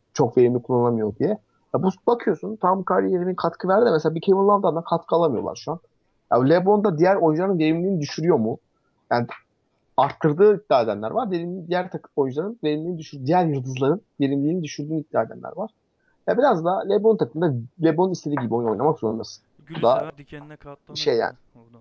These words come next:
Speaker 2: ona yapacak
Speaker 1: Aynen.
Speaker 2: bir şey yok yani.
Speaker 1: Yani LeBron sonuçta şu an tartışmasız oyunun en iyi oyuncusu. Ki geçen haberini yaptık.
Speaker 2: Ee,
Speaker 1: Ee, gene o E S P N'in
Speaker 2: <laughs>
Speaker 1: manyak istatistikçileri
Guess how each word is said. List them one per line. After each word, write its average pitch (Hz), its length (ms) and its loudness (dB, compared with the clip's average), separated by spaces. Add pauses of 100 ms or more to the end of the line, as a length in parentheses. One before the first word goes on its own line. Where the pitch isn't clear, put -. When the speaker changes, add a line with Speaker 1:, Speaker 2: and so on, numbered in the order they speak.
(640)
Speaker 2:
ona 123 120 -20
yapacak 127 360 -16
Speaker 1:
Aynen. 143 180 0
Speaker 2:
bir 113 60 -12
şey 143 100 -20
yok 139 220 -20
yani. 113 120 -20 (2000)
Speaker 1:
Yani 101 160 -8
LeBron 139 260 4
sonuçta 127 300 -12
şu - 140 -12
an 131 120 -12 (300)
tartışmasız - 720 -6 (340)
oyunun 135 280 -2
en 147 120 -6
iyi 120 100 -10
oyuncusu. 220 520 -10
Ki 180 100 -4
geçen 170 240 -2
haberini 180 320 0
yaptık. - 420 -4
Speaker 2:
Ee, - 100 -20 (400)
Speaker 1:
Ee, 139 680 0 (140)
gene 160 220 4
o 156 120 6
E 151 80 8
S - 160 -2
P 160 120 2
N'in 156 80 2
Speaker 2:
<laughs> 156 40 0
Speaker 1:
manyak 151 360 2
istatistikçileri 143 680 -4